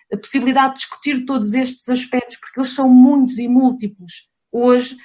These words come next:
mas é muito engraçado ver como também se liga, por exemplo, com as questões dos direitos humanos e dos valores e dos princípios.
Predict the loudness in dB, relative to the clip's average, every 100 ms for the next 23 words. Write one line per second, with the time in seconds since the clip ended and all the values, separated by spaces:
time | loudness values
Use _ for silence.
0 | _ -4 -2 0 0 -2 -2 -4 -4 -4
1 | 0 2 0 -6 -8 -2 -2 -2 -2 -2
2 | -2 -2 0 0 -2 -6 -4 -4 -4 -10
3 | -8 -6 -4 -6 -6 -8 -8 -8 -14 -6
4 | -4 -4 -4 -4 -2 0 0 -4 0 4
5 | 4 2 -4 -4 -4 -4 -6 -2 -2 0
6 | 0 0 -4 -12 -12 -10 -8 -8 -8 -10
7 | -8 -10 -10